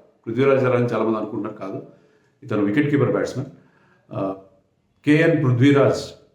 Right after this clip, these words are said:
డ్రెస్సింగ్ రూమ్లో కనిపిస్తే అతని మీద నేను కాస్త షౌట్ చేశాను. వాళ్ళ ఫాదర్, అబ్బాయి పృథ్వీరాజ్ ఫాదర్ ఒక పొలిటీషియన్.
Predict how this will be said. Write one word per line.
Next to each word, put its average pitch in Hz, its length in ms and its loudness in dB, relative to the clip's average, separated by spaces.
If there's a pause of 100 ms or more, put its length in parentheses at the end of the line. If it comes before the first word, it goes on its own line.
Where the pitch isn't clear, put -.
(800)
డ్రెస్సింగ్ 135 340 4
రూమ్లో 135 200 2
కనిపిస్తే 139 340 2
అతని 156 240 4
మీద 156 180 2
నేను 139 300 0
కాస్త 120 440 -2 (100)
షౌట్ 143 280 2
చేశాను. 139 420 0 (1600)
వాళ్ళ 123 200 4
ఫాదర్, 156 360 2
అబ్బాయి 117 580 0
పృథ్వీరాజ్ 143 500 2
ఫాదర్ 131 260 2
ఒక 110 480 -2 (460)
పొలిటీషియన్. 139 540 2